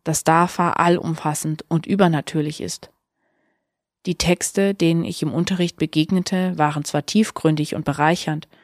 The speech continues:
und tragen sicherlich dazu bei, die kulturelle Grundlage für das Verständnis des Göttlichen zu schaffen, aber sie können Menschen nicht erlösen.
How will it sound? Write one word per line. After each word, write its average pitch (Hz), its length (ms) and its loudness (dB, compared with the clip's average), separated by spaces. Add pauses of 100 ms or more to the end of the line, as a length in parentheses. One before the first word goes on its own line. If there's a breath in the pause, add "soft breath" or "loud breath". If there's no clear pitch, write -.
(420 soft breath)
und 190 100 -2
tragen 202 340 2
sicherlich 185 520 0
dazu 151 320 -4
bei, 170 260 4
die 160 140 -4
kulturelle 180 500 2
Grundlage 156 720 0
für 156 140 -6
das 151 180 -2
Verständnis 180 680 0
des 156 180 -6
Göttlichen 175 480 0
zu 151 140 -6
schaffen, - 420 -2 (800)
aber 185 220 4
sie 175 100 0
können 185 300 2
Menschen 185 280 2
nicht 185 200 0
erlösen. 180 560 0